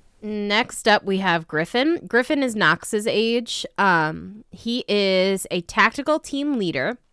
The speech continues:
The tac teams are responsible for keeping the gifted community safe. You can kind of view them as, like, they're highly trained military operatives. Um,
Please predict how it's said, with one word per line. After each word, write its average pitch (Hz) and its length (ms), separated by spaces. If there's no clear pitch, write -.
The 220 100
tac 226 320
teams 262 340
are 196 220
responsible 190 580
for 185 180
keeping 175 380
the 165 80
gifted 156 380
community 156 440
safe. 151 400
You 180 120
can 175 180
kind 185 300
of 165 120
view 165 280
them 165 260
as, 156 440
like, 156 140
they're 156 140
highly 156 380
trained 160 580
military 165 640
operatives. 226 760
Um, 175 420